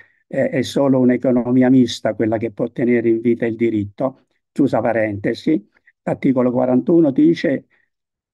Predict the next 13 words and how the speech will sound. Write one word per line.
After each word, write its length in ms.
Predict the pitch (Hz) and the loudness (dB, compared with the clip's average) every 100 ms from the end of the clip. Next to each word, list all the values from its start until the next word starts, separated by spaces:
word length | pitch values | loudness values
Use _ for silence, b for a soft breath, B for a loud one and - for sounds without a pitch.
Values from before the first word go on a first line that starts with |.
| _ _ _ _ _ _ - | _ _ _ _ _ _ -2
"La, 220 | 120 120 | 0 0
l'economia, 1040 | 127 123 127 120 123 131 135 123 120 117 117 123 | 0 0 0 0 2 4 4 2 0 -2 -4 -4
eh, 180 | 117 117 | -4 -6
la, 160 | 139 120 | -6 -2
ehm, 720 | 127 123 117 117 113 117 117 - _ _ 131 | -2 -4 -6 -6 -8 -12 -18 -20 _ _ -14
privata 560 | - 123 123 127 - 120 | 0 2 2 0 0 0
è 100 | 120 | 2
libera, 640 | 123 127 123 123 139 254 _ _ _ _ | 4 2 2 0 0 -4 _ _ _ _
non 280 | - 135 135 | 0 0 0
può 160 | 135 | -2
svolgersi 640 | 131 - 151 139 135 - 127 | -2 0 -2 0 -4 -2 0
in 100 | 123 | 2
contrasto", 1120 | 139 147 147 139 127 131 - 156 165 - | 2 0 0 -2 -2 -4 -4 -2 0 -2